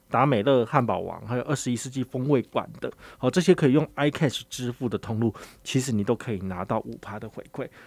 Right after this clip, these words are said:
但是单笔要满一百哦。我觉得星巴克倒是没有很难啊，星巴克就是随便买一杯咖啡就一百三、一百四。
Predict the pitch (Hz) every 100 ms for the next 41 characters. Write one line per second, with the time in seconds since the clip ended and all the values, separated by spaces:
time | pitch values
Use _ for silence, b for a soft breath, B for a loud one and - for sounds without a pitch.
0 | B - 151 147 127 b - 160 170 117
1 | 143 104 120 123 95 - - 135 202 202
2 | 208 196 208 196 175 160 110 98 87 92
3 | 98 170 170 170 156 147 156 127 131 143
4 | 95 - 135 123 127 123 131 135 131 95
5 | 113 117 95 - -